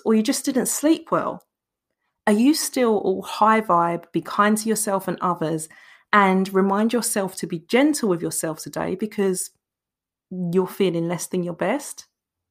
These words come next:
You know, it's okay if you're not on your A game all of the damn time. Firstly, you're not supposed to be.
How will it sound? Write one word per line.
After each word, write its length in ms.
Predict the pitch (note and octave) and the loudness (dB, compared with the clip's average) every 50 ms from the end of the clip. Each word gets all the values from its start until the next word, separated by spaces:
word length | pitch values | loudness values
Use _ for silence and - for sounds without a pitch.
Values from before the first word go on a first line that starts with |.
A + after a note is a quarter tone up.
| _ _ _ _ _ _ _ _ _ _ _ _ _ _ _ _ _ _ _ _ _ _ _ - | _ _ _ _ _ _ _ _ _ _ _ _ _ _ _ _ _ _ _ _ _ _ _ 4
You 100 | B3+ C4 | 6 6
know, 300 | C4 C4+ C4 C4 C4 - - - _ _ - | 8 8 8 6 4 2 0 -8 _ _ -2
it's 200 | - A#3+ A3 - - - - | 0 0 0 0 -4 0 2
okay 800 | B3 C4 C#4+ C#4+ C#4+ - - B3 C4 B3+ G#3+ E3+ E3+ - - - | 4 6 6 4 2 0 -4 -2 -2 0 0 -2 -4 -6 -8 -6
if 180 | - F3+ A3 - | -8 -6 -4 -2
you're 120 | A3 G3+ | 0 2
not 320 | G3+ G3+ G3+ G3+ G3 - - | 2 4 4 4 2 2 2
on 140 | G#3 G#3 G#3 | 2 2 4
your 180 | G#3 G#3 - - F#3+ | 2 2 0 0 -2
A 200 | F3 E3 E3 D#3+ | 0 0 -2 -2
game 340 | D#3 D#3 D3+ D#3+ D#3+ D#3 - - - | -4 -4 -4 -4 -6 -8 -10 -8 -4
all 360 | E3+ D#3 D3+ D#3 D3+ C3 - - | -2 0 0 0 0 -2 -2 -2
of 140 | E3 D#3+ - | -6 -4 -2
the 80 | - | -2
damn 380 | E3+ E3 D3 C3+ B2+ D#3+ E3+ D#3 | 0 0 0 0 0 -2 -6 -8
time. 520 | - - G3 G3 F3+ D3+ C3+ - - D#3 _ _ _ _ _ _ _ _ _ _ - | -4 2 4 4 4 4 2 -4 -10 -14 _ _ _ _ _ _ _ _ _ _ -20
Firstly, 840 | - - - B3+ C4 D4 D4 D4 - - G#3+ F#3+ F#3 F#3 F#3 - _ _ _ _ | -14 -4 2 4 6 6 4 2 0 -2 -2 -2 -2 -2 -4 -6 _ _ _ _
you're 140 | - A#3+ B3 | -4 -2 0
not 180 | B3+ C#4 - - | 0 0 0 -2
supposed 600 | - A3+ G#3+ - - - A3+ A#3 A3+ A3 - - | -2 -4 -4 -6 -4 -2 0 0 0 -2 -4 -4
to 80 | F3 | -4
be. 340 | D#3+ D#3 C3+ B2+ - - - | -4 -4 -4 -8 -8 -10 -14